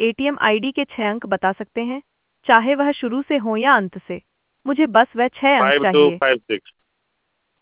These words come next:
Speaker 2: फ़ाइव टू फ़ाइव सिक्स।
Speaker 1: ओके,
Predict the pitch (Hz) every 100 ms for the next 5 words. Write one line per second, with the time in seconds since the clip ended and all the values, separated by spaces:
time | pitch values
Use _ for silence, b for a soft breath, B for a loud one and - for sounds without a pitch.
0 | _ _ - 123 139 135 147 143 131 131
1 | 123 139 - - - _ _ _ _ _
2 | _ _ _ _ _ _ _ _ _ _
3 | _ _ _ _ _ _ - 233 - 208